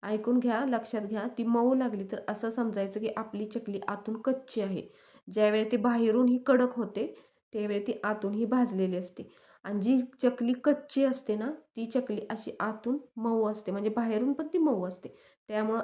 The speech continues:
आपण ज्यावेळी चकली भाजतो, त्यावेळी अशी दाबून चेक करायची की ती मऊ आहे का भाजलेली आहे. फक्त गॅस कमी ठेवायचा, नाहीतर गॅसमुळे आपली चकली भाजली असं वाटतं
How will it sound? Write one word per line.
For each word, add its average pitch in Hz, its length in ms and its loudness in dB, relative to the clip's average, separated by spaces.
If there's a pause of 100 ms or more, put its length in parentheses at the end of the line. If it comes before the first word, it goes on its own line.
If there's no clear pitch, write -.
आपण 214 280 0
ज्यावेळी 214 240 2
चकली 240 260 0
भाजतो, 233 500 -2 (340)
त्यावेळी 208 240 0
अशी 214 220 0
दाबून 202 440 0
चेक 220 280 0
करायची 214 520 -2
की 190 140 -2
ती 208 40 -4
मऊ 214 280 0
आहे 214 280 -2
का 220 160 -6
भाजलेली 202 460 -2
आहे. 185 100 -8 (500)
फक्त 220 280 -4
गॅस 214 440 2
कमी 240 240 4
ठेवायचा, 190 460 -4 (360)
नाहीतर 208 480 -2
गॅसमुळे 220 680 0
आपली 214 300 -2
चकली 208 440 -4
भाजली 214 540 0
असं 220 260 0
वाटतं 233 500 0